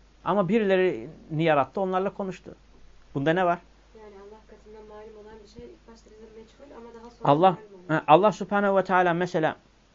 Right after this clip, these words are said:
Speaker 1: e, Tur Dağı'na geldiğinde Musa Aleyhisselam'la konuştu. Değil mi? Ne var bunda? Önceden konuşmamasının, so-,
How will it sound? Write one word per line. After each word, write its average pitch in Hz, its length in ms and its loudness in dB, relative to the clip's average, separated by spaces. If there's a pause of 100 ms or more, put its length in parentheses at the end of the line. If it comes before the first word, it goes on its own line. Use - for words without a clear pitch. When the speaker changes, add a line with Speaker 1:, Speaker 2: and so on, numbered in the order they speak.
(1200)
Speaker 1:
e, 120 720 4 (120)
Tur 185 180 4
Dağı'na 185 220 4
geldiğinde 170 280 6
Musa 170 260 0
Aleyhisselam'la 160 540 2
konuştu. 117 480 -4 (500)
Değil 95 120 -10
mi? 151 100 -4
Ne 202 100 2
var 180 200 6
bunda? 156 260 -4 (260)
Önceden 156 380 2
konuşmamasının, 117 760 -6
so-, - 300 -8